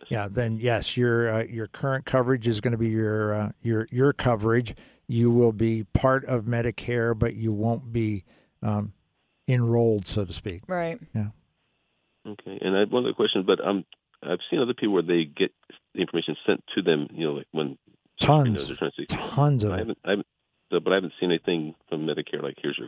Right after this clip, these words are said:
Speaker 3: card," or anything like that yet.
Speaker 1: Oh, no, you have to apply for the Medicare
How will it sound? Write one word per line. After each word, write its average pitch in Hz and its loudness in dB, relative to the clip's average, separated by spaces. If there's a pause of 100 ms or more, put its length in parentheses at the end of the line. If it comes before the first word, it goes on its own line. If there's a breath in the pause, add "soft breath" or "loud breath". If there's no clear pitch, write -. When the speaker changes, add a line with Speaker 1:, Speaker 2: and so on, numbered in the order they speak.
Speaker 3:
card," 71 0
or 67 -10
anything - -12
like 65 -12
that - -12
yet. - -10 (140)
Speaker 1:
Oh, 160 8
no, 165 4
you 135 2
have 143 2
to 147 2
apply 139 -2
for - -4
the 135 0
Medicare 127 -4